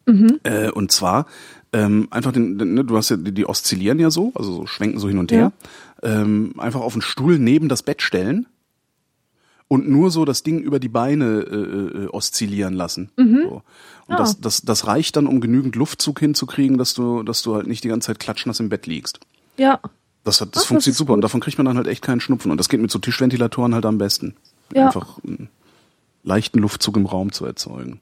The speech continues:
Speaker 1: Mhm.
Speaker 2: Alexander schreibt, "Tag der Herr, Tag die, äh, hallo die Dame.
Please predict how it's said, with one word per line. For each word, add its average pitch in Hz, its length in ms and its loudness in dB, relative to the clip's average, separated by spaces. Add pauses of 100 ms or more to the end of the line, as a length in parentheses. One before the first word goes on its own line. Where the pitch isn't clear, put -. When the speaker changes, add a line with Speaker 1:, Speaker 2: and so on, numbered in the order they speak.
Speaker 1:
Mhm. 254 320 4 (1120)
Speaker 2:
Alexander 104 540 2
schreibt, - 500 -4
"Tag - 220 0
der 101 120 0
Herr, 90 220 -4
Tag 156 240 -6
die, 104 160 -8
äh, 107 180 2
hallo 123 240 2
die 101 140 -2
Dame. 73 400 -4